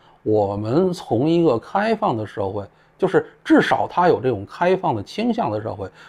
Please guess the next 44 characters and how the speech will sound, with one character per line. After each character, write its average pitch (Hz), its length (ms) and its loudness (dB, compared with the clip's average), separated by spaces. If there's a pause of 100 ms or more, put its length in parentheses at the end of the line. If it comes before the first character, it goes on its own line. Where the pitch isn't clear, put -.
(120)
回 147 300 2
到 220 180 6
了 113 100 4
一 104 220 -2
个 117 180 0 (420)
保 120 220 2
守 - 300 -2
的、 - 140 -16
更 135 280 2 (220)
闭 180 160 2
关 190 220 2
自 220 120 0
守 - 220 -4
的 98 80 -14
一 - 20 -12
个 90 80 -14
社 - 120 -10
会。 - 160 -14 (520)
这 294 180 6
个 220 60 8
东 214 200 4
西 180 80 4
呢， 117 160 2
有 104 200 0
疫 202 200 2
情 110 240 -10
的 160 100 2
因 151 160 2
素 135 120 -4
在 120 120 -2
其 107 220 -8
中， 135 120 -2 (380)
对 165 100 4
吧？ - 160 6 (200)
就 214 140 6
是 190 60 6
发 240 220 6
现 226 220 4
呢， 139 120 4
说 202 240 2 (180)
疫 240 140 4
情 175 360 0
不 160 100 6
但 185 200 4